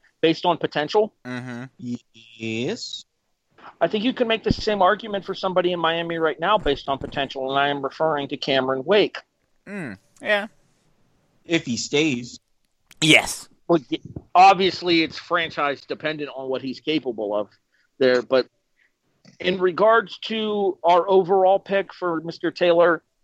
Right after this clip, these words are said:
Speaker 1: fifteen years in the N F L, thirteen of them with the Dolphins,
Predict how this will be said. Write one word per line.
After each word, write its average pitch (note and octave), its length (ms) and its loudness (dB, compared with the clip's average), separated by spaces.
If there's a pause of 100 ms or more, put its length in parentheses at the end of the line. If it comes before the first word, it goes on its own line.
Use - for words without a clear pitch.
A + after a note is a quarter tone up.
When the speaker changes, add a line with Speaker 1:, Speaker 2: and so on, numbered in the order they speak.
(160)
Speaker 1:
fifteen A#3 460 -2
years G#3+ 300 -4
in G3 80 -4
the F#3 120 0
N F3 80 2
F E3 160 0
L, D3 400 4
thirteen E3+ 480 -2
of C3 160 -2
them C3+ 400 -4 (380)
with D3 220 0
the D#3 100 -2
Dolphins, C3+ 760 -2